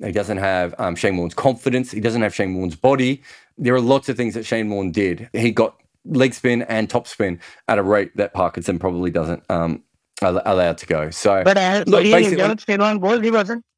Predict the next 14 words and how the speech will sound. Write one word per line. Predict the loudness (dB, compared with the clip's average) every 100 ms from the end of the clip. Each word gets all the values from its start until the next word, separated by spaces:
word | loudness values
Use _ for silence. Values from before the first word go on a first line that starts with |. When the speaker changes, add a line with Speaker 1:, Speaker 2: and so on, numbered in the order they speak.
| _
Speaker 2:
quite | 0 0 0
good | -2 0
when | 2
he, | 0 -2 -6
in, | -4 -4 -4 -2
in | 0
his | 2 2
early | 2 2
years. | 0 0 -4 _
In | -2
his | 0 0
later | 0 0 0
years, | -2 -2 0
he | 0 0